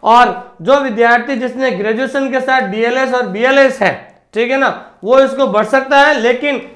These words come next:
इसकी मेन क्वालिफिकेशन क्या है कि हरियाणा का, हरियाणा का सीईटी पास होना बहुत ज़्यादा जरूरी है। सीईटी का मतलब होता है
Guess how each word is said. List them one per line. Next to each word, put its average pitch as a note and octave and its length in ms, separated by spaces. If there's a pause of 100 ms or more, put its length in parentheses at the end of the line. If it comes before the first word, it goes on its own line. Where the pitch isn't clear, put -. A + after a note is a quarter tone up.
इसकी A3+ 280
मेन B3+ 360
क्वालिफिकेशन B3+ 720
क्या B3 240
है A#3+ 200
कि B3 120
हरियाणा G#3+ 400
का, B3+ 560
हरियाणा C4+ 360
का C4+ 160
सीईटी D#4 540
पास B3+ 380
होना G#3+ 220
बहुत G#3 220
ज़्यादा G3+ 200
जरूरी F3+ 340
है। E3 80
सीईटी B3 440
का C4+ 120
मतलब B3+ 240
होता A#3+ 220
है D4 200